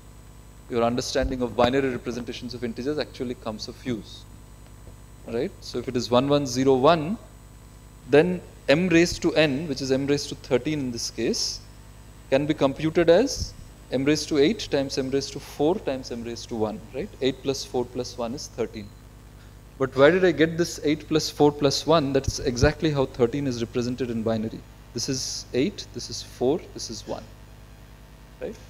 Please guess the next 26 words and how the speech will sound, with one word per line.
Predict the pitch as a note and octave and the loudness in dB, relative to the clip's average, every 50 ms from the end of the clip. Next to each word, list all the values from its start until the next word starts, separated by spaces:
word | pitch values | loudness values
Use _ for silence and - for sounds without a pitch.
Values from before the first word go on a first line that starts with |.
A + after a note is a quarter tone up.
| - - - - - - - - - - | -20 -20 -20 -20 -20 -20 -20 -20 -20 -18
So | - - | -14 -12
because | B2+ B2+ B2+ - F3 F3 F3 - | -10 -6 0 2 2 0 0 -4
thirteen | - - - D3 D3 C#3+ F#3 G3 G3 F#3+ | -6 2 4 4 4 4 4 2 2 0
is | F#3 D#3+ D#3 | 0 -2 0
eight | - D3 - - - | 0 -2 -2 -2 -2
plus | - E3+ E3 - | -2 -2 -2 -2
four | - - - D#3 D3+ | -2 0 2 2 2
plus | - D#3 C#3+ C#3+ - - | 2 -2 -2 -2 -2 0
one, | E3 E3 C#3+ D3+ | 2 2 2 2
so | D3+ - D#3+ | 0 0 2
when | D3+ D#3 E3 | 2 4 4
you | E3 | 6
write | C#3+ D3 E3 G3+ - | 6 6 6 6 4
something | - G3 F#3 F3+ G3+ F#3+ | 0 -2 -2 0 -2 -2
in | G3 F3+ C#3 | -2 0 4
binary, | C3+ C3+ D3 E3+ F#3 F3 D3 C#3 E3+ - - - - - - - - - - - - - - - - - - - - - - - - - - - - - | 4 4 6 6 4 4 4 2 0 -2 -6 -14 -20 -20 -20 -20 -20 -20 -20 -20 -20 -20 -20 -20 -20 -20 -20 -20 -20 -20 -20 -20 -20 -20 -20 -16 -12 -10
of | C3+ - - | -10 -6 0
course, | - F3 F3 E3+ - - - - - - - | 2 4 4 2 0 -4 -8 -8 -10 -8 -2
you | - D3 D3 | 2 2 2
are | C#3+ - - | 4 4 6
adding | C3+ C3+ C#3+ E3 F3 F3 | 6 6 8 6 6 6
up | F#3 E3+ D3 | 4 4 4
different | D#3 D3+ - - F3 F3 D#3+ - | 0 0 2 2 0 0 2 4
powers | - C3+ C#3 D3+ E3 D#3+ - - | 6 8 8 8 6 4 2 -2
of | - - - - | -4 -4 -4 -4
two | F#3 E3+ B2 | -2 -2 -2